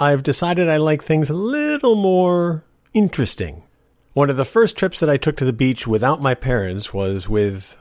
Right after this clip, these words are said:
my girlfriend years and years ago. Not Missus Gamerdude, but it was a girl I was dating back in my twenties. And she and some friends had gotten a beach house at the Jersey Shore.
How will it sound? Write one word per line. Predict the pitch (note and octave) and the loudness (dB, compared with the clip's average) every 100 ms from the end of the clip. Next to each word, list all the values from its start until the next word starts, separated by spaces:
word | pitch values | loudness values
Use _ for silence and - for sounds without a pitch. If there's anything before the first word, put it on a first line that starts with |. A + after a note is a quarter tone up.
| _ | _
my | G2+ F#2+ | -4 -4
girlfriend | E3+ G3+ - D2+ C2+ F#2 - _ _ | -2 -4 -4 -10 -12 -18 -20 _ _
years | G2+ A#2 B2+ | -2 0 2
and | G#2+ G#2+ | 2 2
years | A#2 G#2+ | 2 0
ago. | D#2+ D#2 - _ _ _ - | -6 -12 -16 _ _ _ -12
Not | E2+ | -10
Missus | F2 F#2+ C#3+ | -8 -4 -2
Gamerdude, | C3 G#2 F2 D#2+ D2+ - _ _ _ _ | 0 0 -2 -6 -12 -16 _ _ _ _
but | - A#2 | 0 2
it | |
was | A2+ | 2
a | A2+ | 0
girl | A2+ D#3 | 2 2
I | D#3 | 4
was | D3 B2+ | 4 2
dating | A#2+ A#2 A#2 G#2+ | 2 2 2 0
back | G#2 G2+ | 0 -2
in | G#2+ | -4
my | G2 | -4
twenties. | F#2 - D#2 C#2+ - - _ _ _ | -6 -8 -10 -12 -18 -20 _ _ _
And | A#2+ A2+ | -4 -2
she | - G#3+ | 0 0
and | F#3 | 2
some | D3+ C#3 | 0 -2
friends | B2+ A#2+ A2+ | 0 0 0
had | A#2 A2+ | -2 0
gotten | A2 A2+ G#2 | -2 -2 -6
a | |
beach | F2+ B2 A#2+ | -4 -4 -2
house | A2 G2 F#2 - | -4 -4 -6 -6
at | A2+ - | -8 -8
the | |
Jersey | F#2+ G#2 A#2 F#2+ F2 | -2 2 2 0 -6
Shore. | - G2 C#2 - | -4 -4 -4 -16